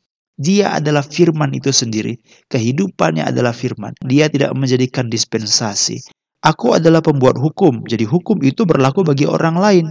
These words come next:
bukan bagi diriku sendiri." Bukan, tidak demikian. Dia adalah pembuat hukum.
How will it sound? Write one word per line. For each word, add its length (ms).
bukan 320
bagi 240
diriku 320
sendiri." 320
Bukan, 560
tidak 320
demikian. 480
Dia 320
adalah 320
pembuat 320
hukum. 480